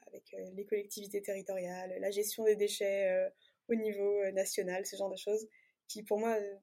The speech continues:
moi qui voyais juste le zéro déchet comme un petit truc, euh, bah, au quotidien, quoi, enfin, individuel, ça m'a permis de, d'élargir un peu mon, mon point de vue. Donc voilà, et donc j'en suis arrivée, euh,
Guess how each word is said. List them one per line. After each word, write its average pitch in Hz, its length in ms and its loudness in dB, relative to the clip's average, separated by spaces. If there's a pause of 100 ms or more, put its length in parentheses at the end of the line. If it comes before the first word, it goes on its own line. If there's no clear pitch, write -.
(440)
moi 214 200 -4
qui 226 160 -14
voyais 190 220 -6
juste 208 220 -8
le 202 100 -2
zéro 190 220 -2
déchet 196 260 -4
comme 214 120 -6
un 180 100 -4
petit - 200 -12
truc, - 340 -8
euh, 180 280 -2 (680)
bah, 67 140 -8 (120)
au - 520 -14
quotidien, 233 480 -4
quoi, 220 240 -8
enfin, 185 320 -8 (100)
individuel, 202 540 -4 (380)
ça - 180 -6
m'a 185 140 -4
permis 196 240 -6
de, 180 260 -8
d'élargir 208 520 -4
un 190 140 -8
peu 208 80 -14
mon, 180 320 -14 (560)
mon 214 100 -8
point 202 160 -6
de 185 80 -10
vue. - 220 -20 (680)
Donc 240 80 0
voilà, 202 340 4
et 196 140 -2
donc 214 240 -8
j'en 190 80 -8
suis 208 220 -6
arrivée, 180 420 -8
euh, - 100 -14